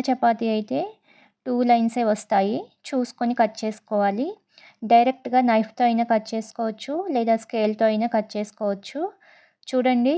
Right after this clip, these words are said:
షీట్స్ అన్నీ ఇలా సమానంగా ఉండాలి. కట్ చేసుకున్న ఎక్స్ట్రా పిండిని కూడా పడేయకుండా చిన్న ముక్కలుగా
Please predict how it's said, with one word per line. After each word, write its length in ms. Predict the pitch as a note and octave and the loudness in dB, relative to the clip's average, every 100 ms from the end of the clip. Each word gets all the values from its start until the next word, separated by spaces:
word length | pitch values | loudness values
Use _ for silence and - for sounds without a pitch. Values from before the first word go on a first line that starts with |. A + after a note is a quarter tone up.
| - | 0
షీట్స్ 320 | B3+ A#3+ B3 | -2 0 0
అన్నీ 220 | A3+ A3+ A3+ G#3+ | 2 2 0 0
ఇలా 160 | A3 G#3+ G#3+ | 0 0 -2
సమానంగా 600 | G#3 G#3 G#3 G#3+ G#3 A3 A3 | -2 0 0 0 2 2 4
ఉండాలి. 420 | G3+ G3+ G3 B3+ G4+ _ _ _ _ _ - | 2 0 0 -4 -6 _ _ _ _ _ 0
కట్ 180 | A#3+ - | 0 2
చేసుకున్న 500 | C4 B3+ - A#3 A3 A#3+ F#4+ - _ _ - | -2 -2 -4 -2 0 0 -2 -8 _ _ 2
ఎక్స్ట్రా 320 | G#3 - - A#3+ | 2 2 0 0
పిండిని 320 | A#3+ A3 G#3+ G#3+ | 2 0 0 -2
కూడా 220 | G3+ G3+ A#3+ A#3+ | -2 -2 -2 2
పడేయకుండా 640 | G#3+ G#3+ G#3+ G#3 G3+ A#3+ F4 - | 2 2 0 -4 0 0 0 -4
చిన్న 240 | B3+ A3+ A#3 G#3+ | -4 -2 0 -2
ముక్కలుగా 400 | G#3+ G#3+ G#3+ | 0 2 4